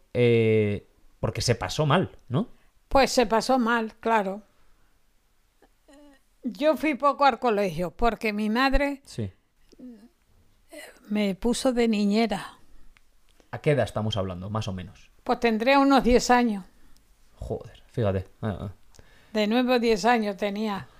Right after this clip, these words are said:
Speaker 2: cuando estuve de niñera con un s-, con un matrimonio que tenían un niño.
Speaker 1: Sí.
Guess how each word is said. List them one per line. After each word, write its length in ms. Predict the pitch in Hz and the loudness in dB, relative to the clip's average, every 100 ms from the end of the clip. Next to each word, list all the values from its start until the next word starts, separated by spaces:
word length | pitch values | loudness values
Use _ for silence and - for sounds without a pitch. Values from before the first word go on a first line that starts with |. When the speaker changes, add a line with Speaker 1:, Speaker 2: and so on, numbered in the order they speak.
| - - | -20 -8
Speaker 2:
cuando 320 | 208 196 190 | -6 -4 -6
estuve 400 | - 226 220 214 | -2 -2 0 -2
de 160 | 214 | -2
niñera 640 | 202 196 196 220 202 196 - - - - - _ _ _ _ _ _ - | -4 -4 -2 0 0 -2 -6 -20 -20 -20 -20 _ _ _ _ _ _ -8
con 220 | 196 180 | -4 -2
un 140 | 196 196 | -2 -4
s-, 220 | - - - - | -6 -14 -16 -16
con 220 | - 185 196 | -10 -6 -4
un 120 | 190 | -2
matrimonio 680 | 202 196 196 185 208 208 | -4 -2 -2 0 0 0
que 140 | 202 196 | -2 -4
tenían 360 | - 185 196 | -2 -2 0
un 220 | 196 196 196 | 0 0 0
niño. 420 | 226 233 262 285 | 0 0 0 -4
Speaker 1:
Sí. 320 | - - 135 | -6 -2 -2